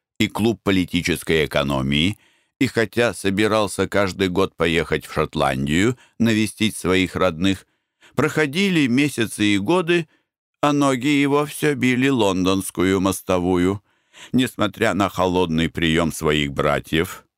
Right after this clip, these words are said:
обязанность была обязанностью, и полковник Ньюком все-таки предполагал или надеялся быть в дружбе с женской половиной семейства Ньюкомов.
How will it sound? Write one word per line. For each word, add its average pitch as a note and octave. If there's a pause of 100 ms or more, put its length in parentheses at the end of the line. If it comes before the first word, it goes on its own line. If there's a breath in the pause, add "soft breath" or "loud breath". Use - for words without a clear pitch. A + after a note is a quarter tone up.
(140)
обязанность G2+
была G2+
обязанностью, E2+ (420)
и G#2
полковник B2
Ньюком A2+
все-таки G#2+
предполагал G2+
или F2+
надеялся D2
быть F#2
в D2+
дружбе A2
с -
женской G#2+
половиной D#2
семейства D2+
Ньюкомов. D2+